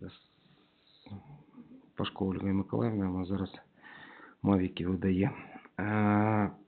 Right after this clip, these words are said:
перед формуванням порядку денного наголошую всім присутнім, у разі наявності конфлікту інтересів прошу зробити повідомлення відповідно до Закону України про запобігання корупції, зазначеного відповідно проекту рішення. На порядку денному у нас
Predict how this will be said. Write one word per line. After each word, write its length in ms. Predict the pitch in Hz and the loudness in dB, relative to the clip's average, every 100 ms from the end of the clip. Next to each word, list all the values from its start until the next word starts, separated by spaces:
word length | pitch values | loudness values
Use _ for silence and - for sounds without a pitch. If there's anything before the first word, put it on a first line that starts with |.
| _ - - - - - - | _ -20 -18 -16 -16 -18 4
перед 200 | 127 127 | 8 8
формуванням 480 | 135 127 131 127 123 | 8 8 10 10 10
порядку 380 | 123 120 120 120 | 10 8 8 8
денного 300 | 123 123 117 | 10 10 10
наголошую 520 | 110 107 113 110 110 | 8 6 4 4 2
всім 200 | - 113 | 4 2
присутнім, 480 | 110 104 156 139 110 | 2 2 4 6 6
у 40 | |
разі 220 | 110 107 | 4 4
наявності 480 | 110 110 107 107 - | 4 4 2 2 0
конфлікту 460 | - 107 113 104 110 | -2 0 0 0 0
інтересів 520 | 107 123 143 131 - | 2 4 4 4 0
прошу 300 | 110 101 101 | -4 -4 -4
зробити 380 | 101 104 110 - | -2 2 0 0
повідомлення 500 | 107 107 127 127 110 | 0 4 6 6 4
відповідно 480 | 101 95 110 110 101 | 0 0 2 2 0
до 60 | |
Закону 340 | 98 - 104 101 | -2 0 0 0
України 340 | 117 120 120 | 2 4 2
про 180 | - 98 | 0 -4
запобігання 520 | 98 104 107 104 101 | -2 0 0 0 -2
корупції, 360 | - 120 120 98 | 0 -2 0 -2
зазначеного 440 | 104 107 110 101 | -2 -2 -2 -2
відповідно 420 | 98 - 107 104 | -2 -2 -2 -2
проекту 360 | 101 101 - 95 | -2 -6 -4 -4
рішення. 340 | 90 - 101 | -4 -6 -6
На 80 | 95 | -4
порядку 400 | 113 123 120 104 | 2 2 2 0
денному 280 | 117 120 107 | 2 2 2
у 100 | 104 | 0
нас 180 | 92 | -2